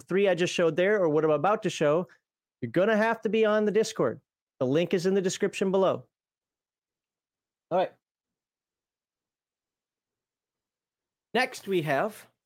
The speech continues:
if I can open it. These things are well protected, by the way. Uh,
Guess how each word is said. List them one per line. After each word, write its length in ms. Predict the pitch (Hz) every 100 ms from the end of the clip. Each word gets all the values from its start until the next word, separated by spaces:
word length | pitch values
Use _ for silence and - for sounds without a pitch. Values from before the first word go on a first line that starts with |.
| _ _ _ _ _ _ _ _ _ _ _ _ _ _ _ _ -
if 60 | - - _ _ 123
I 20 |
can 120 | - -
open 240 | 196 175
it. 120 | 185 - _ _ - - - - _ -
These 100 | -
things 180 | 269 233
are 120 | 240
well 180 | 220 220
protected, 460 | 165 196 - 113
by 80 | 107
the 80 | 107
way. 140 | 113 - _ - - - - - _ _ _ - - _ _ _ _ _ - - - - -
Uh, 140 | -